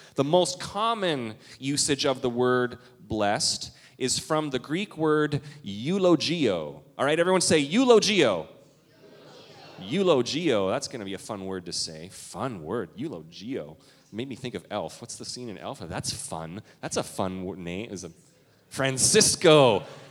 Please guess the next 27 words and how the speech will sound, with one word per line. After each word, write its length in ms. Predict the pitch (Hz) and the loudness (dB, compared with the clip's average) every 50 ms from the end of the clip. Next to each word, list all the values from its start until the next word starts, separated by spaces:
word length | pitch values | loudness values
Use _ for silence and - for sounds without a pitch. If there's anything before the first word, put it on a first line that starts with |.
| - - | -20 -16
That's 200 | - - - - | -12 -6 -6 -6
fun. 540 | - - - - 101 107 131 127 104 92 85 | -6 -6 -4 0 4 4 4 4 2 0 -6
Francisco, 840 | - - 143 151 131 127 - - - 220 220 - - - 135 104 98 | -6 -4 -2 -2 0 0 0 0 2 4 4 4 4 4 2 2 2
eulogio. 1200 | 113 165 269 262 170 117 107 110 - - 131 208 254 233 185 139 120 110 101 95 87 82 76 76 - - - - - - - - | 2 2 2 4 4 0 0 0 0 2 4 4 6 6 6 6 8 6 6 4 2 0 -2 -6 -10 -16 -20 -20 -20 -20 -20 -8
It's 160 | - - - | -4 -2 -2
fun 340 | - - - 131 156 220 175 | -2 2 4 6 6 6 4
to 100 | 117 101 | 0 0
say. 540 | - - - - 113 143 135 98 82 80 - - - - - - _ _ - - - - _ _ _ _ _ _ _ _ _ _ _ _ | 0 0 0 0 0 0 0 -2 -4 -6 -12 -18 -20 -20 -20 -20 _ _ -20 -20 -20 -20 _ _ _ _ _ _ _ _ _ _ _ _
That 260 | - 147 190 196 175 | 4 4 4 4 2
Greek 300 | - 196 214 202 - - | -2 -4 -4 -4 -2 0
word, 480 | 185 190 185 185 185 180 180 160 - - - 156 | 0 2 2 2 2 0 -2 -4 -10 -16 -18 -8
eulogio, 720 | 151 160 208 233 208 208 170 147 160 190 196 185 185 180 | -4 -2 0 4 4 4 2 2 0 0 4 4 4 4
spelled 400 | - - - 175 170 170 170 165 | 4 2 2 2 4 4 2 2
like 260 | 156 165 160 156 147 | 0 -2 -2 -2 -2
eulogy. 640 | 147 175 196 185 151 123 - - 98 87 80 78 82 104 107 | -2 -2 0 0 0 0 -2 -4 -6 -8 -8 -12 -14 -14 -12
That's 220 | - 120 - - | -10 -10 -6 -2
where 160 | 139 147 147 | 0 0 0
we 80 | 147 147 | 0 0
get 160 | 143 156 147 | -2 -2 -4
the 80 | - 147 | -4 -2
word 220 | 135 139 135 135 | -2 -2 -2 -2
eulogy, 440 | 135 139 147 123 110 98 90 90 87 | -2 -4 -2 -2 -4 -6 -6 -10 -8
to 140 | 85 - 135 | -6 -4 -2
speak 340 | 131 - - - 208 196 - | -2 -2 -2 -2 -4 -6 -4
highly 360 | - 175 160 160 143 123 110 104 | -2 -2 0 0 0 -2 -2 -2
of 120 | 98 92 | -4 -4
someone. 480 | - - 117 98 92 85 78 73 69 | -4 -4 -4 -4 -6 -8 -8 -10 -12